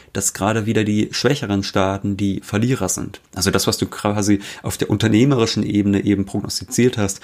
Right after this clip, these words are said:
dass die Marktbereinigung stattfindet und dann sind es vor allem die kleinen und mittleren Unternehmen, die in die Krise kommen. Genau das können wir jetzt auch nochmal auf, äh, europäischer, auf internationaler Ebene sehen, dass ja die kleineren ökonomisch schwachen Staaten, die ohnehin schon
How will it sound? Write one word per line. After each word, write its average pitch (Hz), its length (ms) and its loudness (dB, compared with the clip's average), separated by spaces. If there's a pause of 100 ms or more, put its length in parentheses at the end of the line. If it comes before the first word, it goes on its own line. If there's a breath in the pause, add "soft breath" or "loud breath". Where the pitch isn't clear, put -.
(180 loud breath)
dass - 180 -2
die 104 100 2
Marktbereinigung 101 760 2
stattfindet 101 560 -2
und 95 60 0
dann 92 100 0
sind 98 160 2
es - 80 -6
vor 113 160 0
allem 104 100 4
die 104 80 4
kleinen 101 380 0
und 98 80 0
mittleren 104 400 0
Unternehmen, 101 640 2
die 95 160 2 (320 loud breath)
in 101 140 2
die 98 100 0
Krise 104 460 -2
kommen. 101 240 0
Genau 98 240 0
das 104 320 0 (260 loud breath)
können 107 300 2
wir 104 80 4
jetzt 101 240 0
auch 104 120 -6
nochmal 101 380 0
auf, 98 460 0 (200 loud breath)
äh, - 60 -8
europäischer, 107 800 2
auf 101 100 -4
internationaler 101 800 0
Ebene 98 300 2
sehen, 95 240 2
dass 92 140 -2
ja 98 60 -4
die 90 60 -2
kleineren 101 560 0
ökonomisch 98 640 0
schwachen 107 340 -2
Staaten, 98 460 -2
die 95 120 2
ohnehin 98 380 2
schon 98 280 2